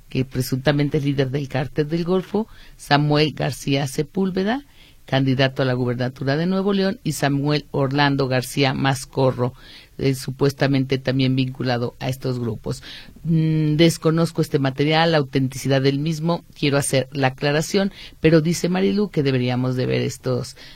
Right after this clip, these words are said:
estos materiales, y por otro lado dice que es conveniente tanto para el gobernador de Jalisco como para el presidente de México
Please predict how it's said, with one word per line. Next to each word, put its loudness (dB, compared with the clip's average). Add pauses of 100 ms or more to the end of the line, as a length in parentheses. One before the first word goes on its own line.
(120)
estos -2
materiales, 2
y -2
por 0
otro -4
lado 0 (120)
dice 0 (480)
que 4 (100)
es 0
conveniente 0
tanto 0
para 0 (240)
el 0
gobernador 2
de 0
Jalisco -2
como -4
para -6
el -4
presidente -2
de 0
México -2